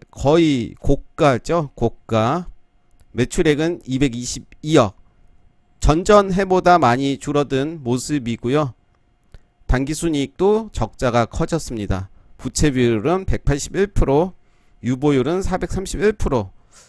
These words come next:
좋다라고 표현하기는 좀 그런 것 같습니다. 그런데도 불구하고 주가는 이렇게 고가까지 온 모습을 볼 수 있습니다. 주봉도 그렇고요.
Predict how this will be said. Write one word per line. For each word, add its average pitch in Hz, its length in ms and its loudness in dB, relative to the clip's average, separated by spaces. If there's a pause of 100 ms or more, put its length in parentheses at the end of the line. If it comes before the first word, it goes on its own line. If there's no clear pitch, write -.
(280)
좋다라고 170 1120 2 (200)
표현하기는 196 920 0 (720)
좀 139 120 -10
그런 156 260 -2
것 143 120 -4
같습니다. 127 640 -6 (880)
그런데도 196 540 4
불구하고 170 720 4
주가는 170 720 0 (220)
이렇게 110 640 -2 (580)
고가까지 127 1080 -4 (260)
온 120 200 -4
모습을 113 640 -2 (360)
볼 113 160 -4
수 - 160 -12
있습니다. 104 680 -8 (260)
주봉도 139 460 -2
그렇고요. 139 540 -2